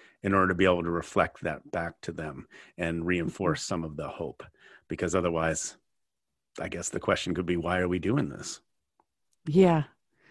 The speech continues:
Speaker 2: Well, I think that's a great place for us to end with hope. Thanks again.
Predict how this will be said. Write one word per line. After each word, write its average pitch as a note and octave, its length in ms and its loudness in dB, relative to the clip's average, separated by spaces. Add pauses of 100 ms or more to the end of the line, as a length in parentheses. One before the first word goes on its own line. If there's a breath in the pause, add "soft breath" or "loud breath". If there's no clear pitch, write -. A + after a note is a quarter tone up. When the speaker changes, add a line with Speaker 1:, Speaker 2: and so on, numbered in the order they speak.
(360 soft breath)
Speaker 2:
Well, D#3 260 0
I D3+ 120 -2
think D#3 240 -4
that's D3+ 260 -2
a D3+ 60 0
great D3 320 0 (420)
place D#3 340 2
for D3 200 -2
us C#3 180 -2
to - 160 -6
end D3 300 2
with D3 340 -4
hope. D3 400 0 (880 soft breath)
Thanks D#3+ 380 0
again. C#3+ 600 2